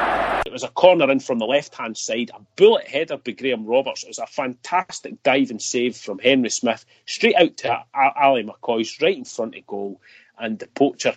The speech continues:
king is not going to miss for there, and he thundered the ball past Henry Smith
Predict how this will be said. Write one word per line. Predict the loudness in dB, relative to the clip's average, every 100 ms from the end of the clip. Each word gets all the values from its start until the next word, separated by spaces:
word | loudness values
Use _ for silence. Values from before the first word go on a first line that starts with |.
| 2
king | 4 4 2 -6
is | -6
not | -4 -4 -4
going | -6
to | -6
miss | -8 -6 -8
for | -6 -2
there, | 2 2 0
and | -8
he | 0 0
thundered | 2 -2 4 6 6 2
the | -2
ball | 0 0 0 2
past | 2 2 0
Henry | -4 -4 -6
Smith | -6 -6 -6 -8